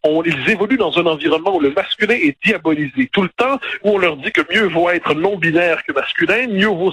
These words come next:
s'arracher au masculin, que tout ce qui relève des plaisirs de gars, entre guillemets, c'est nécessairement coupable et toxique. Est-ce qu'on se rend compte que dans cet environnement-là, un moment donné,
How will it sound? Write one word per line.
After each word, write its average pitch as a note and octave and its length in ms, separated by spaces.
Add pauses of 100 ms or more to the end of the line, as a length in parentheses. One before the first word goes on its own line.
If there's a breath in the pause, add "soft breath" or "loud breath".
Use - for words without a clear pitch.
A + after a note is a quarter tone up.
s'arracher F#3+ 360
au G3+ 60
masculin, F3+ 460 (280 loud breath)
que G3 80
tout B3 180
ce - 140
qui - 80
relève F3+ 220
des D3 140
plaisirs E3+ 500
de C#3+ 140
gars, D#3+ 300
entre C#3 200
guillemets, C#3+ 320 (240 loud breath)
c'est G3+ 100
nécessairement D#3+ 520
coupable D3 480
et C3 40
toxique. - 440 (320 loud breath)
Est-ce D3+ 120
qu'on F#3 160
se - 60
rend D#3+ 120
compte D4+ 260
que D3 80
dans F#3 280
cet F#3+ 140
environnement-là, C#3+ 680 (220 loud breath)
un F#3+ 80
moment D#3+ 260
donné, F3 280